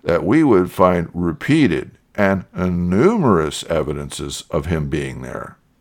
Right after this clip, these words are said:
Now, a fourth problem to this theory is that the citation of First Peter chapter five, verse thirteen, and the reference to quote-unquote Babylon as evidence that Peter was writing from Rome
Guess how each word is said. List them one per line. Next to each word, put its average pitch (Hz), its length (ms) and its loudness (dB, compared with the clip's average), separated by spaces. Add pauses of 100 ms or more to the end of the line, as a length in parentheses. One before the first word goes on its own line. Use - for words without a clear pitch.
(1080)
Now, 120 400 4
a 113 140 2
fourth 165 500 2
problem 113 560 8
to - 140 -4
this 92 260 0
theory 92 560 2
is 90 420 0
that 87 380 0
the 87 180 -4
citation 101 1040 0
of - 140 -8
First 117 500 2
Peter 92 440 0
chapter 101 420 2
five, 98 440 4
verse 90 240 -4
thirteen, 117 800 -4 (480)
and 98 220 0
the 95 60 4
reference 101 640 2
to 85 320 -2
quote-unquote 120 800 2
Babylon 82 680 4
as 78 200 -10
evidence 104 600 0
that - 180 -8
Peter 101 300 -2
was 92 220 -8
writing 107 400 0
from 127 260 -4
Rome 98 540 0